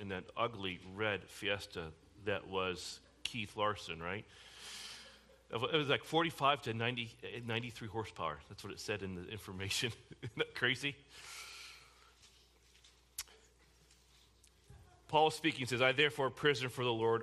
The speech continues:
urge you to walk in a manner worthy of the calling to which you've been called, with all humility and gentleness, with patience, bearing with one another in love,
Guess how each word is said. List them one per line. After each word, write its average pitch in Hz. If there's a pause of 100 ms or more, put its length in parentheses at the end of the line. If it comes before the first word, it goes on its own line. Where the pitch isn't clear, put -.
urge 165
you 123
to 110
walk 120
in 117
a 113
manner 104
worthy 110
of 95
the 101
calling 101
to 95
which 92
you've 92
been 92
called, 73 (100)
with 90
all 98 (100)
humility 117
and 95
gentleness, 110
with 98
patience, - (1200)
bearing 117
with 120
one 123
another 110
in 101
love, 92